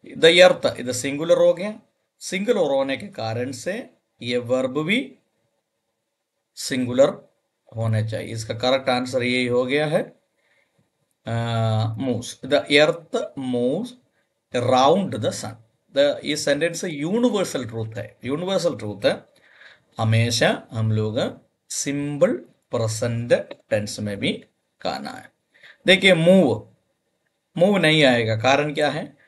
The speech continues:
ये सब्जेक्ट सिंगुलर है, सिंगुलर सब्जेक्ट के साथ सिंगुलर वर्ब होना चाहिए। नेक्स्ट सेंटेंस देखिए, we dash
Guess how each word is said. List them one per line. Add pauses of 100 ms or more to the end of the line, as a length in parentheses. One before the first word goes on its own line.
(320)
ये
सब्जेक्ट
सिंगुलर
है, (340)
सिंगुलर
सब्जेक्ट
के
साथ
सिंगुलर
वर्ब (580)
होना
चाहिए। (680)
नेक्स्ट
सेंटेंस
देखिए,
we
dash